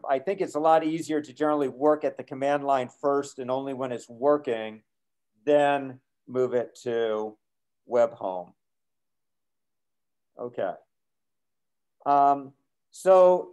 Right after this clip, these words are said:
next is, there's a couple useful methods for checking your form data. So the first one is isset.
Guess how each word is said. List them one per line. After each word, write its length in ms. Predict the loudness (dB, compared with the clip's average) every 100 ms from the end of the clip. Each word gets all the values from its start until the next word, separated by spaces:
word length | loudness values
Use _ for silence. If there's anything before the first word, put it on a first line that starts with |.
| -8
next 500 | 0 0 0 -10 _
is, 560 | -2 2 2 0 -4 -14 _ _ _ _
there's 360 | 0 4 4 2
a 80 | -6
couple 760 | 2 2 6 6 8 6 2 -8
useful 580 | -8 -6 -6 -2 -2
methods 760 | 2 4 4 4 0 -2 -12 -16 -16 -16 _ _ _ _ _ -6
for 460 | 2 6 6 4 -6
checking 720 | -4 -2 -2 -4 -4 -8 -16 _ _ _ _ _ _ _ _ _ _ _
your 260 | -4 -4 -4
form 420 | -4 -2 -2 -4
data. 380 | -6 -4 -6 -12 -20 _ _ _ _ _
So 280 | -8 -6
the 100 | -6
first 400 | -6 -6 -6 -8
one 500 | -4 -2 -2 -4 -8 -18 _ _ _ _ _ _ _ _ _ _ _ _ _ _ -2
is 300 | 0 0 -4 -4
isset. 520 | -4 -4 -6 -6